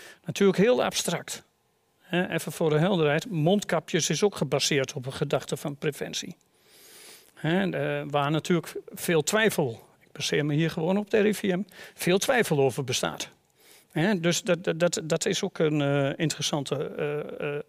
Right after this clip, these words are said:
gedachte. Maar in het algemeen kun je zeggen dat M, als je maatregelen neemt met betrekking tot M, dan is de kans op veerproblemen, zoals een pandemie,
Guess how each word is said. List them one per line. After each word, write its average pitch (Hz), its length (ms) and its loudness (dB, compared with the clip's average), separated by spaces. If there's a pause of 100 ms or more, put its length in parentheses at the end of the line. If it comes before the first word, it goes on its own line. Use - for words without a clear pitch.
(160)
gedachte. 147 520 -2 (500)
Maar 170 440 0
in 190 120 2
het 165 100 2
algemeen 185 480 2
kun 202 140 2
je 185 80 6
zeggen 202 360 2
dat 175 200 2 (480)
M, 196 360 4 (460)
als - 180 -4
je 151 240 2 (320)
maatregelen 170 680 2
neemt 170 240 2 (840)
met 160 240 -2
betrekking 156 400 -2
tot - 200 -8
M, 180 180 0 (380)
dan 160 160 0
is 165 140 4
de - 80 -2
kans 196 420 2 (100)
op - 220 -2 (540)
veerproblemen, 180 840 2
zoals 147 260 -4
een 143 120 -2
pandemie, 160 520 2